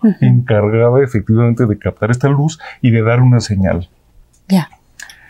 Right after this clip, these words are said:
Speaker 2: Las proteínas van a ser importantes para captar hormonas de donde sea, del torrente sanguíneo, este, del exterior de la célula y dar una señal hacia el interior.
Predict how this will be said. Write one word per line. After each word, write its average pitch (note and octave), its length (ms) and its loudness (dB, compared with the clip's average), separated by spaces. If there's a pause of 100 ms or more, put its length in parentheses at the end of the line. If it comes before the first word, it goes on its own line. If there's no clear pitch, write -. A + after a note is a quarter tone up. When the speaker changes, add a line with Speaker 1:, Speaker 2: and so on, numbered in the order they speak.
(160)
Speaker 2:
Las A#2 160 0
proteínas C#3 380 0
van C#3+ 100 2
a C#3 60 0
ser C#3 120 2
importantes C3 440 0
para A2+ 200 -2
captar B2+ 460 0
hormonas B2+ 1000 0
de A#2 200 2
donde A2+ 580 0
sea, B2+ 360 0
del A2 280 0
torrente G#2+ 420 -2
sanguíneo, G#2+ 800 0 (440)
este, G2+ 260 -2
del F#2+ 180 0
exterior G#2 400 0
de B2+ 80 2
la B2 100 0
célula B2+ 320 0
y A#2+ 160 0
dar A#2 220 0
una B2 200 2
señal G#2 440 0
hacia G2 240 -6
el F2+ 60 -6
interior. A#2+ 460 -8